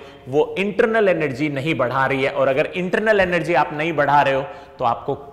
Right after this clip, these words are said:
कम एनर्जी देनी पड़ेगी। समझ में आ रहा है क्या? समझ में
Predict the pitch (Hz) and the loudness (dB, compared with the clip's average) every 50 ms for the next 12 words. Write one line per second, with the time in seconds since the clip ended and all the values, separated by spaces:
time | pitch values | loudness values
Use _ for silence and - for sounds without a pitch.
0 | - - 170 165 170 180 165 139 131 123 113 110 98 110 117 120 113 - - - | -8 -2 -2 0 0 0 -2 -2 -2 -4 -4 -6 -6 -8 -10 -10 -10 -12 -18 -18
1 | - - - - - - 101 90 120 104 101 98 110 151 165 - - - 113 98 | -18 -18 -18 -18 -16 -14 -10 -6 -6 -6 -4 -4 -6 -8 -10 -12 -8 -8 -8 -6
2 | 104 101 85 - 113 107 - - - - - - - - - - - - - - | -6 -10 -10 -12 -16 -18 -18 -20 -20 -20 -20 -20 -20 -20 -20 -20 -20 -20 -20 -20
3 | - - - - - - - - - - - - - - - - - - - - | -20 -20 -20 -20 -20 -20 -20 -20 -20 -20 -20 -20 -20 -20 -20 -20 -20 -20 -20 -20
4 | - - - - - - - - - 139 120 120 123 107 113 117 123 120 113 110 | -20 -20 -20 -20 -20 -20 -20 -12 -6 -6 -2 -2 -2 -4 -4 -6 -4 -4 -2 -2
5 | 110 110 117 113 113 - 147 151 151 - - - - - - - - _ - - | -2 -2 -2 -4 -2 -4 -4 -4 -4 -10 -16 -20 -20 -20 -20 -20 -20 _ -20 -18
6 | - - - - - - - _ _ _ _ _ _ _ _ - _ _ - - | -18 -18 -18 -20 -20 -20 -20 _ _ _ _ _ _ _ _ -20 _ _ -20 -20
7 | _ - - - - - - - - - - - - - - - - - 151 143 | _ -20 -20 -20 -20 -20 -20 -20 -20 -20 -20 -20 -20 -20 -20 -14 -4 -2 0 2
8 | 147 139 123 120 135 156 156 151 | 2 0 0 0 -2 -2 -2 -2